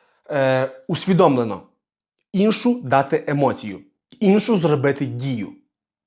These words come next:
Перше — це психічний аспект, другий — це фізичний аспект. Ти в голові проказуєш інший діалог,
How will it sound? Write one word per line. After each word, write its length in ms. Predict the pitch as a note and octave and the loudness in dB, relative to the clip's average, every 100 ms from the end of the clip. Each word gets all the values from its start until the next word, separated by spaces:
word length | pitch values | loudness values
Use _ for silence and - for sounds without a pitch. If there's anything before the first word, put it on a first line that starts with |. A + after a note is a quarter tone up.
| _ _ _ - | _ _ _ 2
Перше — 340 | D3+ - B2+ | 2 2 -4
це 360 | - A2+ E2+ - _ _ _ _ _ - | -2 -4 -4 -12 _ _ _ _ _ -16
психічний 560 | - D3 D#3 C#3+ - F#3 | -8 -4 -2 -2 2 0
аспект, 360 | F#3 B3 C#4+ - - - - | 2 0 0 -8 -20 -20 -14
другий — 260 | A#2+ E3+ F3+ | -2 0 0
це 120 | F#3 | -2
фізичний 440 | - D3 C#3+ - A2 | -4 -2 -2 -2 -6
аспект. 440 | - G2 E2+ - _ _ - - - - - | -6 -8 -8 -12 _ _ -16 -14 -12 -6 2
Ти 320 | E3 G#2+ - - | 4 4 -2 -8
в 60 | C3 | 0
голові 460 | E3 F3 E3 B2+ - - - - | 4 6 4 0 -4 -14 -14 -2
проказуєш 680 | E3 F3 D#3 C#3 B2+ - - | 0 4 2 2 -6 -8 -2
інший 340 | F3+ D#3+ F3+ | 0 0 -2
діалог, 580 | D3 E3 C#3 A3 - | 0 2 2 -2 -8